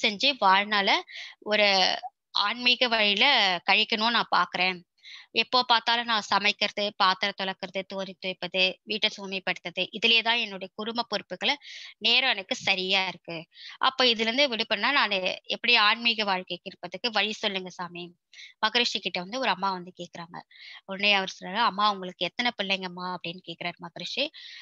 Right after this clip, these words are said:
அவரு சொல்-, அந்த அம்-, அம்மா சொல்றாங்க, "எனக்கு மூத்த பையன் இருக்காங்க. மூத்த பையன் வந்து பொறியியல், அதாவது இன்ஜினியரிங் படிச்சிட்டு இருக்கான். இளையவன் வந்து மருத்துவ படிப்பு, அதான் டாக்டர் படிப்பு படிச்சிட்டு இருக்கான்." ஏம்மா, இந்த சமுதாய தொண்டு செய்ய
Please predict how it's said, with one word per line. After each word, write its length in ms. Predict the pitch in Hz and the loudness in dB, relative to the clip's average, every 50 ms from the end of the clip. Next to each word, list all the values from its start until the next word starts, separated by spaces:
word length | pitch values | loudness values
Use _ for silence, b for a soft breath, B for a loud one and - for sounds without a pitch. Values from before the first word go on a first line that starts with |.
| B B B | B B B
அவரு 320 | 220 214 214 214 208 202 196 | 4 4 6 6 4 2 0
சொல்-, 260 | - 208 190 190 190 | -2 -4 -2 0 0
அந்த 180 | 190 185 196 | 0 2 0
அம்-, 160 | 190 190 - - | -2 -2 -2 -4
அம்மா 220 | 202 202 202 208 | -4 0 0 -2
சொல்றாங்க, 380 | 220 - 196 190 185 185 208 254 | -2 -2 -6 -4 -2 -2 0 0
"எனக்கு 280 | 277 226 196 _ 190 180 | 0 0 0 _ -8 -14
மூத்த 300 | 190 202 208 - 214 208 | -14 -14 -4 -4 -4 -2
பையன் 280 | - 190 180 180 175 | -2 -4 -4 -4 -10
இருக்காங்க. 320 | 180 - - 175 185 214 277 294 285 B B B B B B _ | -12 -12 -14 -10 -4 -2 -2 -2 -4 B B B B B B _
மூத்த 240 | 196 202 - 214 196 | -16 -6 -4 -4 -2
பையன் 280 | - 196 185 180 175 | 0 -2 -2 -2 -4
வந்து 240 | 175 175 185 247 262 - | -8 -4 -2 -2 -2 -2
பொறியியல், 460 | - 202 196 202 196 202 190 185 180 | -4 -2 2 4 4 4 4 4 2
அதாவது 320 | 170 175 185 185 185 220 220 202 190 185 - - _ _ _ _ _ _ _ _ _ _ _ _ _ _ _ - | -2 -2 -4 -2 0 0 0 0 -2 -4 -10 -12 _ _ _ _ _ _ _ _ _ _ _ _ _ _ _ -10
இன்ஜினியரிங் 480 | 208 202 190 - 226 226 220 202 190 - | -8 -4 2 4 4 4 4 2 0 -2
படிச்சிட்டு 360 | 190 180 - - 180 - - | -2 -2 -2 -8 -8 -8 -8
இருக்கான். 280 | - - 262 330 359 B B B B B B B - | -2 2 4 4 4 B B B B B B B 0
இளையவன் 440 | 208 226 247 247 247 233 226 214 | 4 6 6 6 4 2 0 -4
வந்து 260 | 202 190 190 202 320 381 349 262 214 196 190 185 | -6 -8 0 2 4 4 6 4 4 4 2 -2
மருத்துவ 400 | 190 196 214 233 - - 254 240 | 0 0 0 0 0 -2 -2 -2
படிப்பு, 360 | 226 - 185 185 - - 180 180 175 170 - - | 0 0 -2 -2 -2 -4 -4 -4 -4 -6 -8 -8
அதான் 440 | - 190 190 190 190 190 185 180 185 185 180 - _ 214 | -10 -6 -4 -2 -2 -2 -2 -4 -6 -10 -16 -16 _ -2
டாக்டர் 360 | 196 196 196 - - 208 - | 0 0 0 0 -2 -2 0
படிப்பு 220 | 185 175 180 _ - | 0 -2 -2 _ -4
படிச்சிட்டு 380 | 170 165 - - - - - | -4 -4 -4 -8 -8 -8 -8
இருக்கான்." 280 | - - 185 180 175 180 _ B B B B B B B B B _ | -6 -4 -4 -4 -4 -6 _ B B B B B B B B B _
ஏம்மா, 320 | - 208 214 208 202 190 180 180 180 | 0 2 2 2 2 2 0 0 -2
இந்த 200 | 190 196 190 190 190 185 185 | -4 -4 -2 -2 -2 -2 -2
சமுதாய 520 | - 190 190 196 208 226 233 233 240 247 254 - | -2 -2 -2 -2 0 2 4 4 4 4 2 0
தொண்டு 280 | - 233 208 202 208 208 | -4 -6 -4 -2 -4 -2
செய்ய 260 | - - 196 190 208 | 0 0 2 4 6